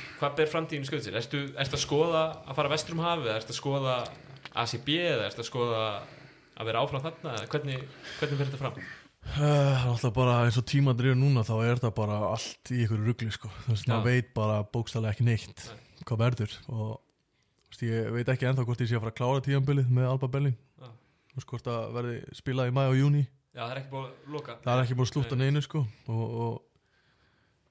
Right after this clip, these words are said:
Speaker 2: tel það nú frekar ólíklegt, en, en þeir eru einhvern veginn smá positífir þarna úti að, að verði einhverjir leikir. Og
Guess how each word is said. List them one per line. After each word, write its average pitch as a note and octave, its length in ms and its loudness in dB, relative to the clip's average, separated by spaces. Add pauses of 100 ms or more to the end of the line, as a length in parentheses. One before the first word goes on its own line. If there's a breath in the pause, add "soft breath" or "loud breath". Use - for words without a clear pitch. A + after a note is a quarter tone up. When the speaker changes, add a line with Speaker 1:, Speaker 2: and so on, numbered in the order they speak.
(200)
Speaker 2:
tel A#2+ 100 0
það A#2+ 100 4
nú A#2 80 6
frekar B2+ 280 4
ólíklegt, C3 640 0
en, A2 200 -2
en A2 260 -2 (360)
þeir A#2+ 260 0
eru B2 280 2
einhvern B2 160 -2
veginn A#2+ 200 -2 (140)
smá B2 300 0
positífir B2+ 500 0
þarna C3 220 0
úti C3+ 160 -6
að, A#2+ 180 -4 (160)
að B2 160 -6
verði A#2+ 220 -2
einhverjir A#2+ 180 -2
leikir. C#3+ 300 -4 (2000 soft breath)
Og A#2+ 640 0